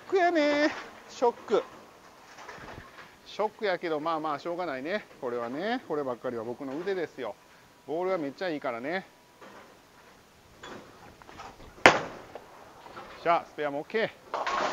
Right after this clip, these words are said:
しゃ、よっしゃ。いいんじゃない？いやー、さっきのショックやね。ちょっと内にミスすぎたん、内にね、ミスりすぎたんですよね。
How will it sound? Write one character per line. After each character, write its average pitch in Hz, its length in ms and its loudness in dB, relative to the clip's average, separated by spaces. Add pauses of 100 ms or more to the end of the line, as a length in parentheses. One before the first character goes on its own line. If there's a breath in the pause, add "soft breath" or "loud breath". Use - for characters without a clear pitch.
(180)
し - 40 -2
ゃ、 - 20 6
よ 147 60 6
っ - 20 4
し - 160 2
ゃ。 196 160 12 (1160 loud breath)
い 127 100 -8
い - 20 -4
ん 135 40 -8
じ 135 80 0
ゃ 131 40 2
な 160 160 2
い？ 226 80 0 (1200 loud breath)
い 175 60 -6
や 175 680 0
ー、 - 60 -10
さ 185 60 -2
っ 175 80 -10
き - 120 -12
の 202 120 -6
シ - 80 -6
ョ 240 60 0
ッ - 40 -2
ク - 140 -6
や 254 80 0
ね。 247 160 0
ち - 80 -4
ょ - 20 6
っ 277 40 0
と - 140 2
内 240 200 0
に 262 100 0
ミ 262 120 2
ス - 40 -4 (140)
す 294 80 0
ぎ 269 100 -2
た 233 160 2
ん、 196 160 -4 (140)
内 247 220 -4
に 269 180 0
ね、 269 240 4
ミ 220 100 -2
ス 285 140 -4
り 277 100 -2
す 294 100 -4
ぎ 247 120 -4
た 208 120 -2
ん 175 60 -2
で 160 80 -6
す 160 60 -8
よ 135 100 -4
ね。 190 160 0